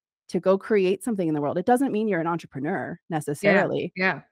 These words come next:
Speaker 1: I think ambition has been associated with entrepreneurship or, like, hustle or bigness, you know? And I'm like, I know lots of ambitious women who are nurses or doctor,
Speaker 2: Mm-hmm.
Speaker 1: my, my, my best friend is a cardiothoracic surgeon.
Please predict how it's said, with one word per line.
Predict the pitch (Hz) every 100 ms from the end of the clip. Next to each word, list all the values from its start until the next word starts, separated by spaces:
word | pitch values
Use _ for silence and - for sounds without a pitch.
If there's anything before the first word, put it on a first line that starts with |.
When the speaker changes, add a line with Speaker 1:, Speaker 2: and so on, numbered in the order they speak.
| _
Speaker 1:
I | 180
think | 208 185
ambition | 185 175 180 196 180
has | 165 -
been | 170
associated | 156 143 185 190 196 175 156
with | 151
entrepreneurship | 156 - - 147 196 202 165 156 -
or, | 156 151
like, | 147 139 -
hustle | - 214 - 165 143 -
or | 151 147 151 _ _ _ _ _ _ _
bigness, | 202 208 180 151 139 -
you | 180
know? | 180 170 196
And | 185
I'm | 175
like, | 165 120
I | 175
know | 240 196
lots | 160 214 226
of | 175 - -
ambitious | 165 156 - 165 175
women | 165 165
who | 165 170 165
are | 156 156 156 160 _
nurses | 196 254 - 135 107 - - - -
or | 165 156
doctor, | 156 190 - -
Speaker 2:
Mm-hmm. | 185
Speaker 1:
my, | 180
my, | 190 -
my | 208
best | 247 -
friend | 269
is | 262
a | 202
cardiothoracic | - 196 214 - 202 - 185
surgeon. | - 190 175 -